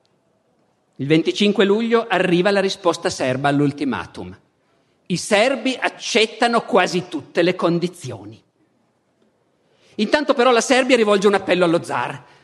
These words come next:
per essere sicura che lo zar di Russia li sosterrà se saranno aggrediti. Lo zar risponde ai serbi, "Potete contare su di noi."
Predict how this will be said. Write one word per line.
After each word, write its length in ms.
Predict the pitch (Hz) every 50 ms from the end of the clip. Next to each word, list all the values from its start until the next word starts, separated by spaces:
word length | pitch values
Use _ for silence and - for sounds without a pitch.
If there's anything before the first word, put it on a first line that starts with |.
| _ _
per 140 | - 185 185
essere 260 | 180 - - 190 180
sicura 380 | - 202 160 - 202 202 196 190
che 80 | 196
lo 100 | 170 175
zar 180 | 147 185 170 160
di 100 | 160 170
Russia 440 | 165 175 175 - - 185 156 - -
li 120 | - 165 185
sosterrà 540 | - 220 190 - - 190 170 175 185 190 185
se 100 | - 175
saranno 340 | - 185 165 165 170 165
aggrediti. 720 | 165 160 156 175 175 170 202 233 202 - 190 151 - - _ _
Lo 160 | 165 185 165
zar 240 | 143 202 208 220 220
risponde 520 | 208 202 - - - 226 220 220 220 208
ai 80 | 190 185
serbi, 520 | - - 220 233 240 240 214 240 240 - -
"Potete 440 | - 196 170 - 180 175 175 165 165
contare 480 | - 156 147 139 - 147 139 139 143
su 180 | 139 - - 143
di 160 | 139 151 139
noi." 320 | 131 117 95 90 92 87